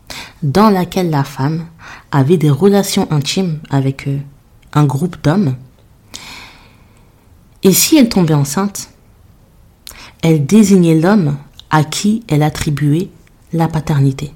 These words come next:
Comme ça, au pif, voilà, au pif. Encore une autre forme de mariage, ma sœur,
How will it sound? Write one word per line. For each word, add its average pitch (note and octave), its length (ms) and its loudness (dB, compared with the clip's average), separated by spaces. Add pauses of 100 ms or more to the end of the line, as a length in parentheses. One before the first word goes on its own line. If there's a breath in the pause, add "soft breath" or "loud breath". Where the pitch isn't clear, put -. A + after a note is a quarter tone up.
(340)
Comme C4+ 160 6
ça, D#3+ 280 0
au G#3 60 4
pif, - 500 -4
voilà, C3+ 280 -2 (800)
au D#3 60 -2
pif. - 420 -10 (1600 loud breath)
Encore G3+ 460 6
une D#3+ 220 4
autre G3 420 6
forme E3 280 0
de C#3+ 80 2
mariage, C3+ 440 0
ma C3 140 -2
sœur, F#3 400 -4